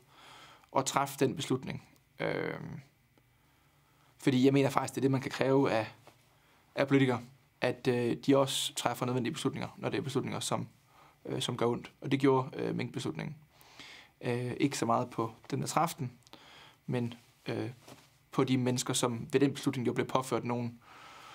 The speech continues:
voldsomme konsekvenser, men konsekvenser, som altså var nødvendigt af hensyn til i sidste ende at, at redde liv. For det var det, det handlede om,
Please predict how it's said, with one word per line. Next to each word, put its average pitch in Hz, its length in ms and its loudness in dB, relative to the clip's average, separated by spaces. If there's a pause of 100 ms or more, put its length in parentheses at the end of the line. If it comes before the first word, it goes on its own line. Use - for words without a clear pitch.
(480)
voldsomme 185 320 2
konsekvenser, 120 540 0 (180)
men 123 200 -2
konsekvenser, 131 520 -2
som 120 180 -2
altså 107 200 0
var 113 120 4
nødvendigt 131 500 2
af 139 60 -4
hensyn 120 340 -4
til 120 280 0 (160)
i 135 60 -4
sidste 135 360 0
ende 120 220 -4
at, 98 140 -2 (680)
at 127 100 2
redde 123 140 2
liv. 131 200 2 (240)
For 135 100 -2
det 131 80 6
var 131 60 4
det, 127 120 4
det 123 80 0
handlede 127 320 2
om, - 100 -8